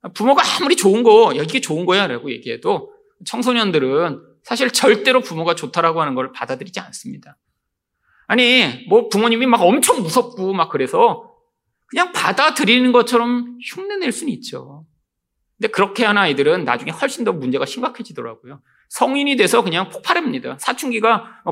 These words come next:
마흔 살에 사춘기 오는 사람들 있잖아요. 여러분, 대부분의 청소년들은 부모의 이야기를 받아들이지, 거부해요. 왜?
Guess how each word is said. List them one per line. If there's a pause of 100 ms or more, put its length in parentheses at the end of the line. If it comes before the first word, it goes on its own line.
마흔
살에
사춘기
오는
사람들
있잖아요. (1000)
여러분,
대부분의
청소년들은
부모의
이야기를 (1160)
받아들이지,
거부해요.
왜?